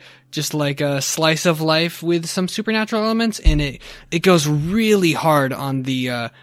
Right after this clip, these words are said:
on the drama and character introspection, and all of the characters suck, <laughs> but in, in, like, the best way possible. They're all horribly broken people,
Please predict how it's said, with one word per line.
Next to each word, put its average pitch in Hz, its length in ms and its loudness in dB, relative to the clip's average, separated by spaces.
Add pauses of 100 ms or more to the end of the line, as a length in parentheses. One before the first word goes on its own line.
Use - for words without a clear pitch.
(180)
on 147 140 0
the 143 100 0
drama 139 600 -2
and 123 460 -4
character 135 600 -4
introspection, 127 1300 -8
and 123 500 -8 (560)
all 185 260 2
of 202 80 0
the 202 80 2
characters 147 720 -4 (800)
suck, - 720 -2
<laughs> - 100 -12
but 196 380 6 (260)
in, 190 200 8
in, 208 320 4
like, 196 180 6
the 190 100 4
best 185 320 4
way 156 140 4
possible. 131 460 -4
They're 170 200 2
all 202 280 6
horribly 196 640 6
broken 139 560 2
people, 117 440 -6